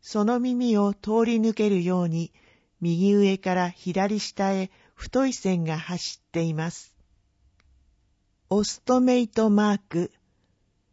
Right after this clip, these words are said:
腹部に人工肛門、人工膀胱を装着している人、オストメイトのための設備があることを表すマーク。黒い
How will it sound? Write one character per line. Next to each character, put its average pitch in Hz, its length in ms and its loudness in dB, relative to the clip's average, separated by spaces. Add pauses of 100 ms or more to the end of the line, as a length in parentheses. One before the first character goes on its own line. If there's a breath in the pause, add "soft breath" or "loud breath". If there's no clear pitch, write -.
(300)
腹 - 360 -2
部 214 140 4
に 190 280 4 (260 soft breath)
人 185 320 2
工 233 220 6
肛 220 300 4
門、 170 280 2 (400)
人 202 320 2
工 247 280 2
膀 247 280 2
胱 185 340 2
を 170 80 -2
装 202 300 0
着 196 340 -4
し - 140 -8
て 180 140 -2
い 180 100 2
る 175 120 -2
人、 - 360 -6 (560)
オ 175 100 0
ス - 160 -10
ト 226 160 2
メ 220 180 4
イ 185 80 0
ト - 280 -8 (540)
の 226 160 2
た 196 180 -2
め 220 140 2
の 190 240 0 (200 soft breath)
設 233 340 -2
備 175 180 0
が 165 140 -2
あ 165 60 0
る 185 120 0
こ 156 160 -4
と 156 240 -2
を - 200 -6
表 208 380 -2
す 175 300 -4
マ 165 220 -2
ー - 20 -8
ク。 - 280 -10 (1200)
黒 247 320 4
い 202 220 2